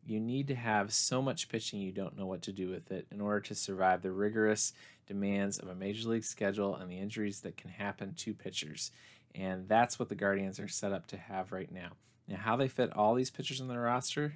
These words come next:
it's gonna be difficult. They're gonna have to make some trades to kinda shore up the roster. But remember, every effective starter can be a super effective reliever in almost every circumstance. So that really helps you kinda set up your bullpen.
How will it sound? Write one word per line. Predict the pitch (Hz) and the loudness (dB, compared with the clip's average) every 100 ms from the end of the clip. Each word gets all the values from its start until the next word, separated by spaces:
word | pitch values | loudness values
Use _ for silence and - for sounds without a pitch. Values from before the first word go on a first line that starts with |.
| - | -8
it's | - | -10
gonna | 98 | -4
be | 101 | -2
difficult. | 113 104 - 87 82 - | 0 -2 -6 -10 -12 -8
They're | 104 | -6
gonna | 98 | -4
have | 98 101 - | -6 -8 -8
to | 101 | -8
make | 95 - | -6 -2
some | - 107 117 | -2 0 -2
trades | - 117 101 98 - | 0 2 4 4 0
to | - | -6
kinda | - 98 95 | -6 -6 -2
shore | - 104 98 | -2 2 0
up | 92 | 2
the | |
roster. | 101 98 95 - - - - - _ | 4 4 4 0 -8 -14 -20 -20 _
But | 104 | -2
remember, | 101 139 143 110 - - | 2 4 6 6 4 2
every | 107 123 147 151 151 - - - | 2 4 2 2 0 -8 -20 -18
effective | - - 120 - 113 | -6 -2 0 -2 -2
starter | - 117 110 98 92 | 2 6 6 6 0
can | - 98 | -4 -6
be | 98 95 | -4 -4
a | - 98 | -4 -4
super | - - 170 165 104 | -2 2 0 2 -2
effective | 92 95 - 104 98 | -2 -8 -6 -6 -4
reliever | 95 92 78 82 - | -4 -6 -10 -14 -16
in | - 101 | -10 -6
almost | 98 95 95 - | -4 -4 -6 -6
every | 104 107 | -2 -2
circumstance. | 107 110 - - - - - - - - _ | -2 -4 -6 -10 -10 -12 -10 -12 -12 -20 _
So | - - 95 | -10 -2 2
that | 101 113 | 6 6
really | 98 120 113 | 6 4 4
helps | 117 110 - 117 | 2 0 0 -2
you | 107 | -2
kinda | 175 104 101 | -2 -6 -4
set | - | 0
up | 104 | 0
your | 101 | 0
bullpen. | 101 123 147 160 156 165 | 0 2 2 4 4 4